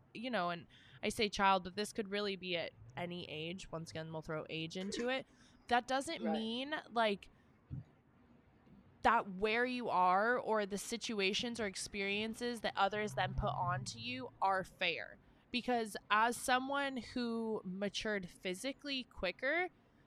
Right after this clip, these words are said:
Speaker 1: th-, and could communicate, like,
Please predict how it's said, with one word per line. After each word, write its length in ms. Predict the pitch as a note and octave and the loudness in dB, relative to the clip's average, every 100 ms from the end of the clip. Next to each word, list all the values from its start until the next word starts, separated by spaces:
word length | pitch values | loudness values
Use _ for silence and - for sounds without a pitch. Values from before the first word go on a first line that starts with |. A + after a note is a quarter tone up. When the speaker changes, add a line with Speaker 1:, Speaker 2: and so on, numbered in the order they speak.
| - - | -20 -14
Speaker 1:
th-, 160 | F#3 A3+ - | -10 -8 0
and 440 | A#3+ A3+ B3+ C#4+ - | 4 6 4 2 2
could 240 | C4 A#3 | 2 2
communicate, 800 | - B3 G#3+ A3 - C4+ C#4+ - | 0 0 0 -2 -2 0 0 0
like, 320 | A#3 G3+ - | 0 0 -2